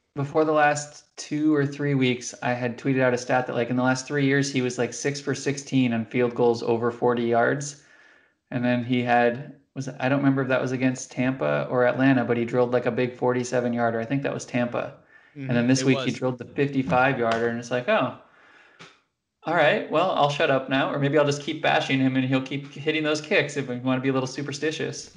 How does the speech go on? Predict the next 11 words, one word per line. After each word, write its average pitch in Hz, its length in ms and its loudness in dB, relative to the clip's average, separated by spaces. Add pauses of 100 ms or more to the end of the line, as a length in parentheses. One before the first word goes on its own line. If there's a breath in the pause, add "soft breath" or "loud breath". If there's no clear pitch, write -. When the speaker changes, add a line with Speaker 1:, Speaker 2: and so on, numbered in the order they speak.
(180)
Speaker 2:
Either 143 400 0
way 190 280 2
works, 175 560 2
but 147 520 2
it's, 170 360 0 (100)
it's 139 180 -2
so 196 360 4
funny 170 420 0
because 131 380 -6
just 151 440 0
like, 135 380 2